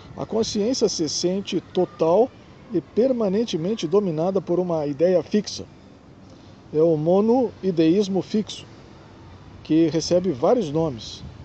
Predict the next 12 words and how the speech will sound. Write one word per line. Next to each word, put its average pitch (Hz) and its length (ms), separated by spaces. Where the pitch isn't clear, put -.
monomania, 170 800
mania, 185 580
obsessão. 190 720
Muitas 180 380
vezes 220 380
leva 202 500
a 165 160
uma 202 240
forma 202 340
de 175 140
loucura 190 500
denominada 180 720